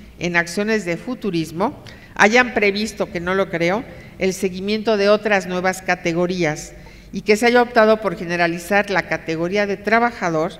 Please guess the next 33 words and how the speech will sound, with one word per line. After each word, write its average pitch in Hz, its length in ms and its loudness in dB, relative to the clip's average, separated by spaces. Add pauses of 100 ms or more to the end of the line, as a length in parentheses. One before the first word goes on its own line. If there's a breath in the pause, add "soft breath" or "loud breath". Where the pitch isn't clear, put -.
que 170 60 -4
ocurre 180 280 -2
hasta 180 200 -4
mil 175 200 -6
novecientos 151 840 -8
setenta. 120 640 -10 (1200 loud breath)
En 254 200 -2
todo 415 360 2
caso, 190 460 0 (540 loud breath)
lo 233 200 2
que 294 100 -2
es 330 140 -2
un 359 140 -4
acierto 190 760 0 (400 loud breath)
es - 180 -2
que 339 100 0
se 277 160 2
haya 269 320 6
incluido 226 460 -2
en 208 120 -2
el 180 140 0
ámbito 214 380 0
de 170 80 0
aplicación 170 560 -6
del 214 160 -4
apartado 175 640 -4
A 175 260 -4 (420)
la 190 120 -4
expresión 208 720 -6
todo 269 340 -2
contrato 202 560 -2
de 196 100 -2
trabajo 202 520 -2